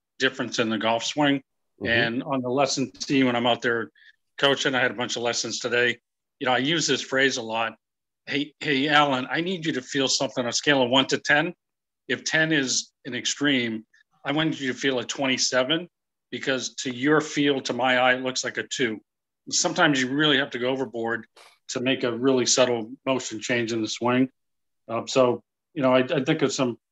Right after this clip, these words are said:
Speaker 1: players that have done that before, and, and it looks like that's what he's up to. Uh, but for him to win and miss that little putt on, on,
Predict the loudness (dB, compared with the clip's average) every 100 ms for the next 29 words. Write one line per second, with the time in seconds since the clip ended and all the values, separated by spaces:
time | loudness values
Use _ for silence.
0 | _ _ _ _ 2 4 4 0 0 0
1 | 0 -2 -4 -2 0 0 0 -6 _ -10
2 | -4 -2 0 0 0 -4 -6 -6 -4 -4
3 | -4 0 2 0 _ _ _ _ -6 -2
4 | -2 0 -4 -4 _ -2 4 6 6 6
5 | 6 6 2 0 0 0 0 2 2 2
6 | -2 -6 -6 -8